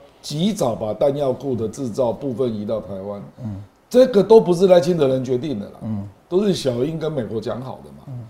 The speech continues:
Speaker 1: 啊，可是这个的东西不，一步一步往前走，你战争与和平这个议题你怎么甩得开？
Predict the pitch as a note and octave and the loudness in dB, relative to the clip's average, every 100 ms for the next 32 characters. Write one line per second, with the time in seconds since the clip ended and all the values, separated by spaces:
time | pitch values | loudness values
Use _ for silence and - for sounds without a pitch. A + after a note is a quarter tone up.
0 | _ - - A3 E3+ G#3+ G#3 D#4 A#3 F3 | _ -20 0 2 6 6 4 6 8 10
1 | E3+ G3 F#3+ F#3+ G3 - E3+ G3 G3 F3 | 10 8 6 2 0 -2 -6 0 -2 2
2 | B3+ G3 A3 D#3 A#2+ C#3+ C#3+ F3 D#3 G#2 | 0 2 2 2 2 0 -2 0 -4 -6
3 | - - - - - B3 B3+ B3+ G#3+ A#3+ | -12 -20 -20 -14 0 4 10 10 12 10
4 | E3+ D3 E3 E3+ F3+ F#3 F#3+ D#3 D#3 D3 | 10 8 8 8 8 8 6 2 2 2
5 | C#3+ C3 A#2 A2+ A2+ A#2 G#2 | 0 0 -2 -2 -2 -2 -4